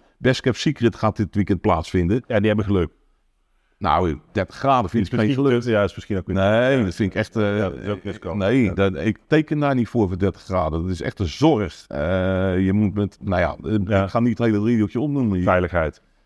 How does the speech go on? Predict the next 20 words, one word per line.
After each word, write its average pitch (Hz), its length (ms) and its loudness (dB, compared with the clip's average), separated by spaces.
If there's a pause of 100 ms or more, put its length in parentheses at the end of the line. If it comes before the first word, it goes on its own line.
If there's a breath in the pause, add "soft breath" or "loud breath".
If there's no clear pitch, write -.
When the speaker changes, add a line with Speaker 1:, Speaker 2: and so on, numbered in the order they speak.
Speaker 1:
Ja, 95 440 2
extra 98 300 0
water, 95 680 0
noem 104 140 0
het 95 100 -2
maar 95 100 -2
op, 98 260 0
eh, 92 100 0
s-, - 140 -6
eh, 98 180 0
schaduwplekken, 98 1000 0
eh, 95 80 -2
ja, 69 240 -4
ik 95 160 -2
bedoel, 104 240 0
het 98 120 -4
is 110 140 -2
zorg. 147 540 -2
Weet 117 320 0
je, 131 240 -2